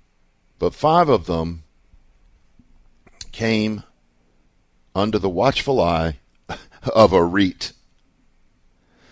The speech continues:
He wasn't gonna sell 'em. They weren't for sale.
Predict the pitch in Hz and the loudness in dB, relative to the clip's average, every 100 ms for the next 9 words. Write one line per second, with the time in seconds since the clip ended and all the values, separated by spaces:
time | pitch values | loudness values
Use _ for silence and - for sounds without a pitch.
0 | _ _ - 120 139 151 139 87 123 110 | _ _ -4 -2 0 -2 -4 -4 -4 -4
1 | - 87 85 101 131 _ _ _ _ _ | -4 -2 -2 -4 -12 _ _ _ _ _
2 | _ _ - 90 95 107 139 - 127 127 | _ _ -10 -2 0 0 -2 -4 -6 -4
3 | - 87 85 95 | -2 0 0 -2